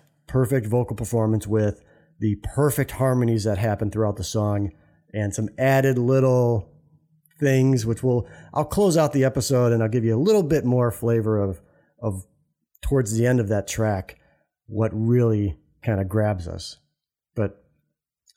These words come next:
those things really, really help make this song great.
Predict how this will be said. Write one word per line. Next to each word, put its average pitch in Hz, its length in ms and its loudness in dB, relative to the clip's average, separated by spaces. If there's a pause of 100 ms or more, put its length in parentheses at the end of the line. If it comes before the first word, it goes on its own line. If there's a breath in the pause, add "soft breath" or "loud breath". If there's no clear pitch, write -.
(120)
those 160 220 2
things 143 380 0 (360 soft breath)
really, 131 380 4
really 120 220 4
help 110 440 -2 (340)
make 104 240 -2
this 104 180 -2
song 101 260 0
great. 107 460 -2